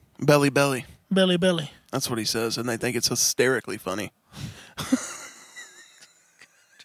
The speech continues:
Speaker 2: And Wayne puts up with all this, bro?
Speaker 1: Dude, Wayne doesn't care, bro.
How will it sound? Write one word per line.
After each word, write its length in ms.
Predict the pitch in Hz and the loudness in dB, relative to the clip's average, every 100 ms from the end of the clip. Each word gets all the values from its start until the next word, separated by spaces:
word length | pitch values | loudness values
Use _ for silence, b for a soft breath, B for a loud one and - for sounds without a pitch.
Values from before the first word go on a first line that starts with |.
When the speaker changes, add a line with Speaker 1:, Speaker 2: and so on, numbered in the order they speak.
| _ _ _ _ _ - B B B B B B B B B | _ _ _ _ _ -14 B B B B B B B B B
Speaker 2:
And 160 | 202 208 | -4 -2
Wayne 180 | 277 370 | 0 0
puts 240 | - 285 | 0 -2
up 160 | 254 - | -2 -6
with 140 | 339 | -10
all 140 | 285 302 | -10 -8
this, 180 | 320 - | -8 -8
bro? 300 | 330 330 320 | -10 -2 6
Speaker 1:
Dude, 300 | 294 330 254 | 10 10 10
Wayne 280 | 269 359 | 10 10
doesn't 260 | 339 294 175 | 8 8 6
care, 280 | 156 151 156 | 8 6 8
bro. 340 | 170 220 226 | 8 6 4